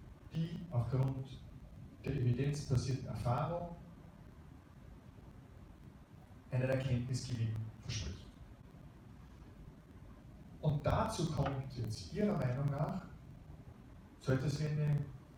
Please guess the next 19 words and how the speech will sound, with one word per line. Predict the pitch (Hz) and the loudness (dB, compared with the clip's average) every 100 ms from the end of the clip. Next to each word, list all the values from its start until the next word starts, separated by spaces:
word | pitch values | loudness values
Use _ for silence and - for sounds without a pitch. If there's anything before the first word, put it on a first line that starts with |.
| - - | -10 2
Pluralisierung | - 175 165 156 - - 208 160 139 | 8 8 8 6 2 2 4 4 2
der | 120 | 2
Realität, | 117 110 110 - 107 - - - - - - - - - - - - - | 2 0 -2 -4 -6 -8 -10 -14 -16 -16 -18 -16 -16 -16 -16 -16 -14 -4
des | 123 | 2
Realismus. | 135 135 - - 117 113 | 4 4 2 0 0 0
Das | - 131 | 0 0
heißt, | 127 - | 0 0
es | - | -2
gibt | - 135 | -2 0
mehrere | 139 190 190 160 | 4 6 6 4
Verfahren, | 143 135 - 147 165 151 120 110 - - - | 2 2 2 2 2 2 -2 -6 -10 -16 -6
wie | - 160 | 0 2
wir | 156 131 113 - | 4 4 4 0
Realität | 123 120 123 - 127 123 143 147 - - - - - - - - - | 4 6 6 4 2 4 4 2 -4 -10 -12 -14 -16 -16 -14 -14 -2
begreifbar | - - 123 - - - 117 110 | 2 4 4 4 2 4 4 4
machen, | 113 - 147 139 | 0 0 0 4
wie | 147 | 6
wir | 139 | 6
Realität | 127 123 123 127 127 | 6 2 2 2 0